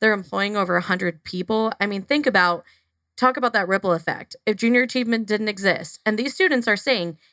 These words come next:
eighty percent say that junior achievement had a high influence in those career and education decisions. If we didn't exist, think about how many jobs wouldn't exist, how much money wouldn't be in the economy that same,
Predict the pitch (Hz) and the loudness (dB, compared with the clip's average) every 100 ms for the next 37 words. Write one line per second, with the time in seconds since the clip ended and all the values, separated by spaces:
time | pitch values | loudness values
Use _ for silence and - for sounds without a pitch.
0 | _ - 254 294 330 247 - 254 - - | _ 0 0 -2 -4 -4 0 0 -2 -4
1 | 208 180 160 196 190 185 175 208 190 180 | -2 0 -4 -4 -2 -2 -2 -6 -4 -4
2 | 165 180 175 175 175 180 175 175 165 165 | -2 0 0 2 2 2 -2 -4 -4 -4
3 | - 170 165 165 _ _ - 190 170 - | -2 -2 -2 -8 _ _ -2 0 -2 -4
4 | 196 185 180 175 170 165 170 175 175 202 | 0 4 4 4 2 -2 -4 -4 -4 -6
5 | - 220 240 247 254 _ _ _ 208 254 | -4 -2 0 -2 -6 _ _ _ -2 0
6 | 269 254 254 240 175 196 254 - - _ | 0 2 2 2 2 2 2 -4 -16 _
7 | _ - 226 208 196 190 202 202 185 185 | _ -4 0 2 2 2 2 0 0 2
8 | 180 180 180 170 160 165 151 - 202 196 | 0 -2 -6 -6 -6 -4 -4 -2 -2 -2
9 | 190 196 185 180 175 175 165 170 165 165 | -2 -2 -2 0 -2 -2 -6 -4 -4 -4
10 | - 180 170 165 156 - - 165 165 | -2 0 -2 -4 -6 -4 -2 -2 -2